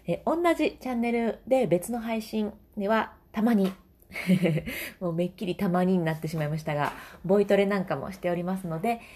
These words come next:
えー、またね、タイトル見て、ボイトレって書いてあるやつが、まあ、それなので、<laughs> 興味がある方は、そちらも聞いていただけたらと思います。あまり難しいことはしてなくって、まあ、声出しっていう感じで、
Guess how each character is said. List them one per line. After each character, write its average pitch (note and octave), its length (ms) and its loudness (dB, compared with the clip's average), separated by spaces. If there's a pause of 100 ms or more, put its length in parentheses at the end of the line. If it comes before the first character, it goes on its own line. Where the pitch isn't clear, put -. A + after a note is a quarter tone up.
(160)
え D#3+ 200 -4
ー、 D3+ 40 -4
ま E3+ 120 -2
た E3+ 120 0
ね、 F3+ 220 0
タ B3+ 120 0
イ B3+ 60 0
ト B3+ 120 6
ル B3 80 2
見 A#3 140 -2
て、 - 280 2
ボ G3 100 0
イ G3 60 -2
ト F#3+ 80 -2
レ B3+ 100 6
っ C4 60 -8
て F3+ 120 -6
書 F#3+ 80 0
い F3+ 60 2
て F3+ 80 0
あ - 20 -2
る D#3 80 0
や E3 80 -2
つ D#3 80 -10
が、 C#3 280 0
ま D#3 180 -6
あ、 D#3 40 -14
そ - 120 -4
れ E3+ 80 0
な D#3 80 -2
の C3+ 140 -4
で、 G3 100 4 (220)
<laughs> F#3+ 180 -4
興 F3 160 2
味 D#3+ 120 0
が E3 100 2
あ F#3+ 40 2
る G#3 80 -2
方 G#3 280 0
は、 D#4+ 160 4 (300)
そ F#3 100 -6
ち F3 120 -6
ら D#3 100 0
も D3+ 100 -2
聞 D#3 160 -2
い D3+ 60 -2
て D#3 100 -2
い D#3 60 0
た D#3+ 80 0
だ E3 120 2
け E3+ 100 2
た B3+ 120 0
ら C#4 120 2
と G3+ 140 0
思 G3 140 0
い G3 80 0
ま C4+ 180 4
す。 - 100 -14 (340)
あ - 80 -6
ま F#4 80 2
り F#4+ 80 2
難 D4 140 0 (200)
し F4 80 -2
い F#4+ 60 8
こ D4 100 6
と G3 100 2
は F#3 140 6
し F#3+ 60 -12
て F#3+ 80 -4
な G3 120 -4
く - 120 -14
っ - 20 -10
て、 - 320 -4 (300)
ま F3 80 -8
あ、 - 20 -16
声 F3 260 2
出 A#3 120 6
し - 160 -8
っ - 20 -20
て E3+ 160 -4
い D#3+ 60 -2
う D3+ 80 -8
感 D3+ 280 -8
じ F3+ 100 -6
で、 C4 260 6